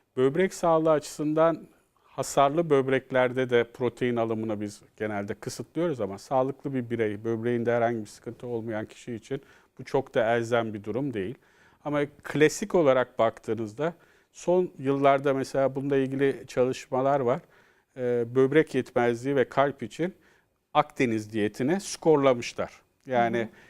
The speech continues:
Speaker 1: işte şu, şu, şu varsa beş puanlık Akdeniz diyeti yapıyorsunuz. Akdeniz diyet puanınız, yani daha çok sebze, meyve tükettiğiniz ne kadar yukarıdaysa puanınız,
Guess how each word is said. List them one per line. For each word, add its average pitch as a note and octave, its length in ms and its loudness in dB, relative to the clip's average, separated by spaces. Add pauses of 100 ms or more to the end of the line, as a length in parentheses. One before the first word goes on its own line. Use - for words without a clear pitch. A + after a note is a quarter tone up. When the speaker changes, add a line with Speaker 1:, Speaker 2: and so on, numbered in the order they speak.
(140)
Speaker 1:
işte - 180 -14
şu, - 200 -6
şu, - 180 -8
şu D#3+ 200 -2
varsa C#3 400 2
beş - 460 -2 (340)
puanlık A#2+ 500 2
Akdeniz A2+ 540 -4
diyeti G2+ 280 -8
yapıyorsunuz. F#2 440 -14
Akdeniz D#3 560 0
diyet D#3 300 0
puanınız, A2+ 760 0
yani B2 440 0 (600)
daha D3+ 200 6
çok C#3+ 240 -4
sebze, C3+ 440 0
meyve C3+ 320 2
tükettiğiniz D3+ 1000 -2
ne D3+ 100 0
kadar C#3+ 320 2
yukarıdaysa C3 720 0
puanınız, A#2+ 680 0